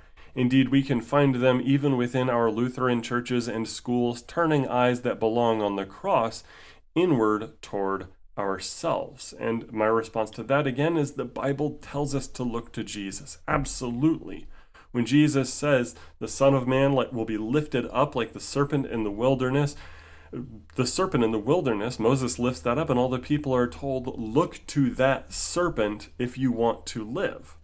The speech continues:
And so we too, following Jesus' analogy, we look to Christ for our life. But that is the inward piety, and there are times in which the Scripture tells us to examine ourselves.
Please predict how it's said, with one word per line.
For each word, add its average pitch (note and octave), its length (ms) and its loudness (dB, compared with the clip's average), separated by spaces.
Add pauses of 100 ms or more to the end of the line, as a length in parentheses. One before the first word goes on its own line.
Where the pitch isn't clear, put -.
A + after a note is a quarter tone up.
(480)
And A#2+ 140 -2
so C#3+ 200 4
we D3+ 340 2
too, D3+ 680 0
following A#2+ 460 4
Jesus' A#2 520 0
analogy, B2 420 0
we B2+ 120 0
look C3+ 280 -2
to C3+ 120 -6
Christ - 540 -6 (200)
for B2 340 0
our G#2 220 0
life. D3 480 -6 (540)
But C3 100 -2
that E3 140 6
is D3+ 160 2
the C#3 240 0 (100)
inward D#3 480 0
piety, G2 760 -6 (380)
and B2 180 2
there C#3+ 200 6
are D#3 140 4
times A2+ 360 2
in B2+ 100 0
which A2+ 240 -4
the D3 100 -6
Scripture A#2 500 -4
tells C#3 500 -4
us A#2 200 -4
to A2+ 180 -4
examine G2+ 640 -4
ourselves. - 960 -4